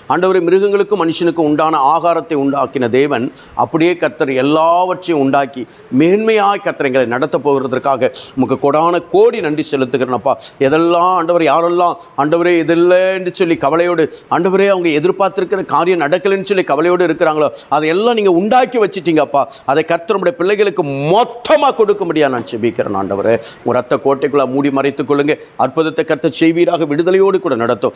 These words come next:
நாளில் பிறந்த நாள், திருமண நாளை கொண்டாடுகிற ஒவ்வொரு அன்பு பிள்ளைகளுக்காக ஜெபிக்கிறேன். ஒவ்வொரு அன்பு பிள்ளைகளும்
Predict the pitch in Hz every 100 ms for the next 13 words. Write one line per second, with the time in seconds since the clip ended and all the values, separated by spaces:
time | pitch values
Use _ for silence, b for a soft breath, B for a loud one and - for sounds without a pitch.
0 | B B 120 139 139 143 147 147 135 143
1 | 151 147 151 151 151 160 151 156 160 156
2 | 170 170 175 175 170 120 117 123 - B
3 | 135 156 160 165 160 175 175 175